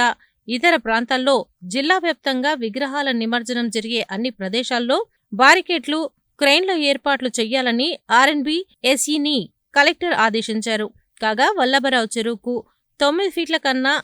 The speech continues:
తక్కువ ఉన్న విగ్రహాలు నిమజ్జనానికి వస్తాయని, పదహారున మధ్యాహ్నం మూడు గంటల నుంచి రాత్రి పది గంటల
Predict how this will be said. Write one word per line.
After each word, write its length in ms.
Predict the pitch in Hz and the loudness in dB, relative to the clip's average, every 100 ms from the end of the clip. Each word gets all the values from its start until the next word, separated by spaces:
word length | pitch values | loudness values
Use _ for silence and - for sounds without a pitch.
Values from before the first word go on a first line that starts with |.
| - - | -8 4
తక్కువ 380 | 277 - 349 330 | 4 4 -2 -2
ఉన్న 120 | 311 262 | -2 -2
విగ్రహాలు 460 | 214 262 254 277 247 | -4 -4 0 0 0
నిమజ్జనానికి 640 | 214 240 233 254 240 220 220 | -2 -2 -2 -2 -2 -4 -6
వస్తాయని, 460 | 180 - 233 226 339 - _ _ - | -6 -2 -2 -2 -4 -6 _ _ -2
పదహారున 520 | 254 320 359 320 285 285 - | 0 2 0 2 2 0 -2
మధ్యాహ్నం 440 | 220 214 294 285 277 202 | -4 -2 -2 0 -2 -2
మూడు 160 | 220 247 | -2 -4
గంటల 240 | 262 269 240 | -2 -2 0
నుంచి 240 | 240 294 403 - _ _ _ | 0 0 -2 -4 _ _ _
రాత్రి 360 | 240 294 381 370 240 | 6 6 4 0 -2
పది 180 | 214 247 | -2 -2
గంటల 220 | 277 294 | -2 -2